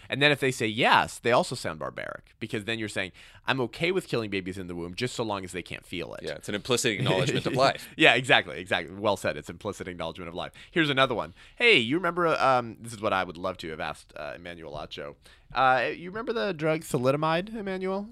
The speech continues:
Speaker 1: Uh, thalidomide, it's that, uh, you know, that drug that women were taking a few decades ago, um, for pregnancy nausea. Oh, and just, like, thousands of babies were born without arms. <laughs>
Speaker 2: Mm-hmm.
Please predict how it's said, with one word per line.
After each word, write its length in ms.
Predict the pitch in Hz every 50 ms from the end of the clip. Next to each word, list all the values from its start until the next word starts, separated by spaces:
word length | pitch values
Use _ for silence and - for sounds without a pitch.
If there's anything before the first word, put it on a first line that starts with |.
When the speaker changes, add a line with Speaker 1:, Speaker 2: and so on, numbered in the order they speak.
| 233 -
Speaker 1:
Uh, 140 | 165 123 120
thalidomide, 520 | 131 - - 127 147 147 147 156 165 170
it's 180 | 147 139 - -
that, 200 | - 131 135 127
uh, 120 | 131 123
you 140 | 110 117 139
know, 100 | 131 123
that 140 | 120 113 107
drug 240 | 107 120 120 117 113 113
that 80 | 107
women 180 | 107 110 107 107
were 80 | 104
taking 400 | 101 - - 101 104 - 104 101
a 60 | 104 101
few 160 | - 110 98
decades 380 | 101 98 98 - 98 95 -
ago, 300 | 101 98 101 98 98 101 - - - - - - - _ -
um, 460 | - 98 98 101 101 98 98 95 92
for 260 | - - 110 101 92 90
pregnancy 500 | - - 104 101 104 110 110 - 120 117
nausea. 460 | 113 113 113 117 - 131 127 135 143 - _ _ - - - - - _ _ - -
Oh, 340 | 214 220 220 220 214 214 208
and 120 | 202 185 160
just, 220 | 160 180 170 - 170
like, 120 | 147 131
thousands 400 | - 143 120 123 117 127 120 107
of 60 | 101
babies 260 | 90 101 101 101 92
were 80 | 95 95
born 200 | 82 92 95 95
without 240 | 90 - 98 87 82
arms. 420 | 80 82 90 92 110 - - - -
<laughs> 40 | - -
Speaker 2:
Mm-hmm. 280 | - - - 92 90